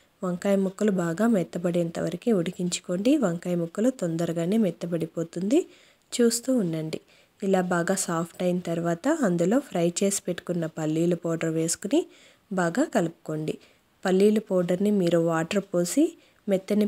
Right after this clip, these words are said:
పేస్ట్లా కూడా గ్రైండ్ చేసుకోవచ్చు. నేనైతే ఇలా పౌడర్ లాగే యూస్ చేస్తున్నాను.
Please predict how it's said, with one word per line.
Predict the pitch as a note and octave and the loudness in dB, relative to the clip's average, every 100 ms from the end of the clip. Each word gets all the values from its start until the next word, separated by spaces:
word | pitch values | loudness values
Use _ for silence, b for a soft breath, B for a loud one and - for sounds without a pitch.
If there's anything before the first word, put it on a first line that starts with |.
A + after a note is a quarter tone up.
| G3+ | 2
పేస్ట్లా | F#3 F#3 - F#3+ F3 | 0 0 0 0 2
కూడా | F3 G3 F#3 | 4 4 2
గ్రైండ్ | E3 E3+ F3+ F3+ | 2 0 0 2
చేసుకోవచ్చు. | F3+ - F3+ E3+ E3+ D4+ E4+ _ b b b - | 0 0 -2 -2 -2 -4 -4 _ b b b -6
నేనైతే | G#3 F#3+ F#3 F3+ A#3 A#3+ | 0 2 2 2 2 4
ఇలా | F3+ A#3 D#4+ - F#3 | 4 4 2 -2 2
పౌడర్ | F3 F3 F3 E3 | 4 4 0 -2
లాగే | D#3+ A3+ F#3 | 2 2 4
యూస్ | E3 - | 2 -2
చేస్తున్నాను. | D#3 - - D3+ D#3 D#3 | -2 -4 -6 -6 -4 -6